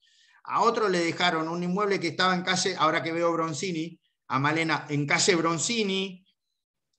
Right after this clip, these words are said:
y Beruti, y el otro era un inmueble que se le habían dejado allá atrás en, en Newbery, en la avenida Ein-, Einstein. ¿Vieron que hay una diagonal Einstein que con-, que,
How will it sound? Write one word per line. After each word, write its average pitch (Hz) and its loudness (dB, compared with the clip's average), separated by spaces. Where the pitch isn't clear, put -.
y 147 2
Beruti, 220 0
y 180 4
el 190 6
otro 233 4
era 214 4
un 190 -2
inmueble 196 2
que 190 0
se 185 -2
le 170 0
habían 180 -2
dejado 180 0
allá 151 -4
atrás 175 -4
en, 151 -6
en 131 -2
Newbery, 185 2
en 139 -2
la 139 4
avenida 165 0
Ein-, 196 2
Einstein. 175 -2
¿Vieron 180 -2
que 165 -4
hay 170 0
una 156 -2
diagonal 147 -2
Einstein 180 -2
que 143 -2
con-, 151 -4
que, 131 -2